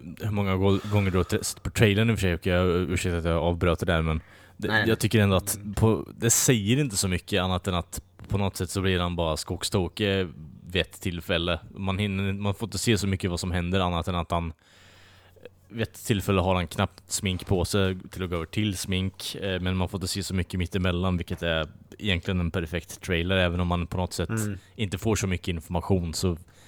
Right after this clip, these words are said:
Speaker 1: jag vet inte riktigt. Det, jag, jag har ingen så här bra insikt i vad filmen potentiellt kan bli, men...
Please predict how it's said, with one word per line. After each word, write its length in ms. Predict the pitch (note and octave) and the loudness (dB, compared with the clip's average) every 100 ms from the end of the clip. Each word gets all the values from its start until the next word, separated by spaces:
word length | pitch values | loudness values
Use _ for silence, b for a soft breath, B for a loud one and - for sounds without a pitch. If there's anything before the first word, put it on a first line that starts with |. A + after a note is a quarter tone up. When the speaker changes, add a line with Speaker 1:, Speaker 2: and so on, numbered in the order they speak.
| B B B B B B - | B B B B B B -2
Speaker 1:
jag 80 | B2+ | 0
vet 120 | D#3+ | 2
inte 160 | C#3+ E2+ | 2 0
riktigt. 360 | D#2+ D2+ - | -2 -8 -14
Det, 220 | - A2 G2+ | 0 2 4
jag, 260 | G#2 A2 | 2 2
jag 280 | E2 F2 F2 | -2 0 0
har 160 | - B2+ | 4 4
ingen 220 | A#2+ G#2 | 4 2
så 80 | F#2+ | 4
här 220 | F#2 E2+ | 4 2
bra 420 | E2 E2+ F#2+ F#2 | 2 4 6 4
insikt 560 | G#2 F#2+ E2+ - - - | 0 -2 0 0 0 -2
i 40 | |
vad 140 | E2+ D#2+ | -2 0
filmen 380 | G#2 E2+ E2 | 0 0 -2
potentiellt 480 | E2 - E2 F#2 F2 | -4 -2 0 0 -2
kan 400 | - - E2+ E2 | -4 -4 -2 -2
bli, 280 | F2 G2 E2 | 2 2 2
men... 280 | E2 E2 | 0 -2